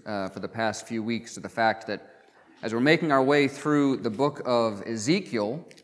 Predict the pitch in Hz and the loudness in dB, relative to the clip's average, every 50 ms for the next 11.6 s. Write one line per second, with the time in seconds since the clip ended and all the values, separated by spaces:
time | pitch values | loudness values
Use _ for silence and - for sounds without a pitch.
0 | _ - 120 117 107 - - - 151 143 113 95 90 110 143 156 - - - - | _ -8 -6 -6 -6 -6 -4 0 2 2 2 2 0 -2 -4 -6 -12 -18 -20 -20
1 | _ _ _ _ _ _ _ _ _ _ _ _ _ _ _ _ _ _ - - | _ _ _ _ _ _ _ _ _ _ _ _ _ _ _ _ _ _ -20 -20
2 | - _ - 135 139 135 123 - 147 185 214 220 175 131 117 113 127 156 - - | -18 _ 0 2 4 4 4 4 6 6 8 8 6 4 2 2 0 -4 -8 -14
3 | - - - _ _ _ _ _ _ _ _ - 131 123 120 120 120 120 123 113 | -18 -20 -20 _ _ _ _ _ _ _ _ -2 0 2 2 2 0 -2 -6 -8
4 | - - 175 180 175 175 135 143 135 135 131 127 - - - - - - - _ | -2 0 0 0 0 0 2 4 4 4 4 2 0 -6 -16 -20 -20 -20 -20 _
5 | _ _ - - - 117 110 113 - - - 156 156 156 156 147 135 - - - | _ _ -20 -20 -14 -12 -12 -12 -8 0 4 6 6 6 4 0 -2 -4 -6 -8
6 | 113 107 98 104 110 104 90 80 73 - - - - - - _ _ _ _ _ | -8 -6 -4 -2 0 0 0 -2 -6 -8 -12 -18 -20 -20 -20 _ _ _ _ _
7 | _ _ _ _ _ _ - _ _ _ _ - 101 110 127 143 143 143 139 135 | _ _ _ _ _ _ -20 _ _ _ _ -10 -4 -2 0 0 2 0 -2 -2
8 | - 143 120 110 110 110 101 - 143 147 143 143 147 156 160 156 143 127 120 104 | -2 -2 -2 -2 -2 -6 -6 -4 -4 -4 -4 -4 -2 0 0 0 0 0 -2 -4
9 | - - 117 117 113 110 110 107 104 - - - _ _ _ _ _ _ _ _ | -4 -4 -2 -2 0 0 -2 -4 -8 -12 -18 -20 _ _ _ _ _ _ _ _
10 | - 120 117 113 113 107 117 113 120 113 117 117 131 143 143 131 113 101 104 98 | -6 -4 -2 -2 -2 -2 -4 -2 -2 0 0 0 0 2 2 2 0 0 -2 -6
11 | - - - - 120 127 135 147 151 139 127 - | -6 -10 -6 -2 2 2 2 2 0 -2 -4 -10